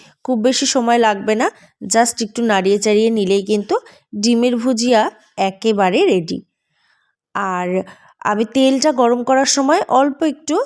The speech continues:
তেলের মধ্যে নুন দিয়ে নিয়েছিলাম, সেই জন্য ডিমের মধ্যে আর দিচ্ছি না। তেলটার মধ্যে নুন দেওয়ার কারণে কিন্তু সমস্ত, আহ, ডিমের ভুজিয়াগুলোর মধ্যে ভালোভাবে নুনটা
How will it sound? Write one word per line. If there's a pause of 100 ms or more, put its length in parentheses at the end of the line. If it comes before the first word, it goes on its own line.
(120)
তেলের
মধ্যে
নুন
দিয়ে
নিয়েছিলাম, (380)
সেই
জন্য (120)
ডিমের
মধ্যে
আর
দিচ্ছি
না। (1120)
তেলটার
মধ্যে
নুন
দেওয়ার
কারণে
কিন্তু (460)
সমস্ত, (440)
আহ,
ডিমের
ভুজিয়াগুলোর
মধ্যে
ভালোভাবে
নুনটা